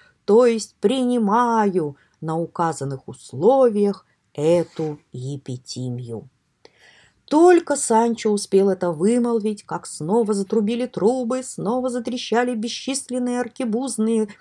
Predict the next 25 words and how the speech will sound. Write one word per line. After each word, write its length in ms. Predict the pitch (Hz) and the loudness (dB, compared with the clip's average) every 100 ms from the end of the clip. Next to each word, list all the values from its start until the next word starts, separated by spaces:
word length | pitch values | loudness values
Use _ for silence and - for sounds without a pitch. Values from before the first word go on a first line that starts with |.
| _ _ _ - - | _ _ _ -14 -8
выстрелы, 840 | 151 233 294 - 254 262 262 254 _ _ | 2 2 2 -2 -4 -2 -2 -4 _ _
а 140 | 139 | -10
Дон 260 | 147 160 151 | -4 -2 -2
Кихот 420 | - 143 - 311 | -8 -8 -6 -4
бросился 760 | 208 160 180 226 - 196 - 196 | -4 0 4 4 2 -4 -6 -12
к 100 | - | -10
Санчо 480 | - 170 175 - 135 | -6 -6 -6 -10 -10
на 160 | 131 | -10
шею 540 | - - 277 269 240 233 - _ | -8 -6 -6 -4 -4 -6 -12 _
и 80 | 285 | -6
стал 340 | - 277 277 | -6 -6 -8
целовать 680 | 262 - 269 247 202 233 233 | -8 -6 -2 -2 0 -2 -2
его 200 | 208 226 | 0 0
в 40 | 185 | 2
лоб 320 | 156 208 202 | 2 0 0
и 20 | |
щёки. 760 | 180 - - 240 196 - - - _ _ | -8 -6 2 2 2 -2 -16 -18 _ _
Герцогиня, 760 | 160 202 208 - 233 269 262 262 | -2 -2 0 -2 -2 -2 -4 -4
герцог 600 | 196 233 226 - 208 - | 2 2 2 -4 -10 -6
и 100 | 185 | -6
все 280 | - - 208 | -4 0 0
прочие 640 | - - 226 190 - 160 | 0 2 4 4 0 -6
выразили 480 | 151 220 220 208 196 | 0 2 2 2 0
свой 360 | 180 - 202 190 | -2 0 2 2
восторг, 760 | 147 135 - 294 330 247 - | 0 -8 -8 -4 -2 -2 -6